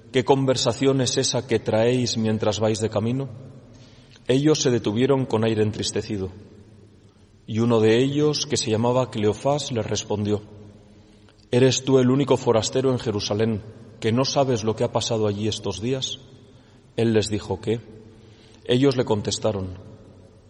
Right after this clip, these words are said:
"Lo de Jesús el Nazareno, que fue un profeta poderoso en obras y palabras, ante Dios y ante todo el pueblo. Cómo lo entregaron los sumos sacerdotes y nuestros jefes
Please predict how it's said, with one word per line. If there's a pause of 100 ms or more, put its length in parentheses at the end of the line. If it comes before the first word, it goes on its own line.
(140)
"Lo
de
Jesús
el
Nazareno, (800)
que
fue
un
profeta
poderoso
en
obras
y
palabras, (320)
ante
Dios
y
ante
todo
el
pueblo. (880)
Cómo
lo
entregaron
los
sumos
sacerdotes
y
nuestros
jefes